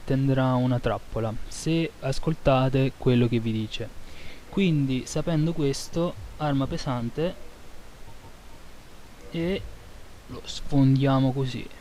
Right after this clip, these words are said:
proprio di cattiveria. Boom. Eh, mi volevi trollare, eh? E vabbè, e niente, proseguiamo. Qui invisibilità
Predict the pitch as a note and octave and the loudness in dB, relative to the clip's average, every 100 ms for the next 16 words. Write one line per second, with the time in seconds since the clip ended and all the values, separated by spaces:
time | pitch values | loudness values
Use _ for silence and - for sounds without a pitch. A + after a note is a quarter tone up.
0 | - - - - C3+ C3+ B2+ B2 B2 - | -8 -8 -14 -4 0 2 2 0 -2 -2
1 | - C3+ F#2+ D#2+ - - B2+ C3+ C3+ C3 | -2 0 -2 -4 -8 -10 2 6 8 6
2 | B2 A2 - - - - - - - - | 4 0 -2 -4 -4 -4 -4 -6 -14 -16
3 | - - - - - - - - - - | -16 -16 -16 -14 -14 -14 -14 -16 -16 -18
4 | - - - - - - B2 A#2+ A2+ G#2+ | -18 -18 -16 -14 -6 0 2 4 2 2
5 | G#2+ D3+ F3 D3+ C3 A#2+ A#2+ A#2+ A#2 A2+ | 4 8 8 8 6 4 4 4 2 2
6 | A2+ G#2+ A#2 D3 D#3 C#3+ B2 - - - | 0 0 2 4 4 4 2 0 -2 0
7 | G3 C#3 A2 G#2 - - C3+ C3 A2 B2+ | 6 6 6 4 4 2 2 2 2 -2
8 | - D#3 B2 A2 G2+ G2+ - - - - | 2 4 4 0 -6 -8 -12 -16 -18 -20
9 | - - - - - - - - - - | -20 -20 -20 -20 -20 -18 -16 -16 -18 -20
10 | - - - - - F#3+ F#3+ - D#3+ D3 | -20 -18 -16 -16 -6 0 0 2 4 6
11 | C#3+ C#3+ D#3+ D#3+ D#3+ D#3+ | 6 8 8 10 8 6